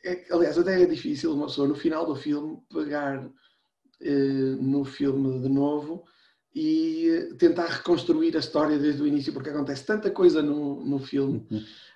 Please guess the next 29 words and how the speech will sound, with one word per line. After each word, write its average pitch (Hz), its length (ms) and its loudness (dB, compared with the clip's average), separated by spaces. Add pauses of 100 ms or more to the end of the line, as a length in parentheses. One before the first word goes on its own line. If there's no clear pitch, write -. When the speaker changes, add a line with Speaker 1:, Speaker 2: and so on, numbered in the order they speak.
Speaker 1:
ahm, 143 760 2
mas 156 200 2
é 151 80 2
muito 151 220 0
bonito, 131 420 -2
é 131 60 -8
um 139 100 -2
filme 139 220 -2
muito 139 180 -4
bonito, 135 480 -6 (600)
ah, 135 460 -6 (100)
que - 300 -10
é, 143 240 -10
é, 143 140 -10 (880)
é 135 80 -4
um 165 160 -2
filme 185 320 -2
de 165 80 -2
uma, 165 240 -4 (260)
muitas 170 300 -2
vezes 151 180 -2
de, 151 220 -6
daquela, 147 500 -4
daquele 139 280 -4
tipo 156 200 -4
de 143 80 -12
comédia 147 560 0
mais, 139 840 0
ahm, 127 640 -4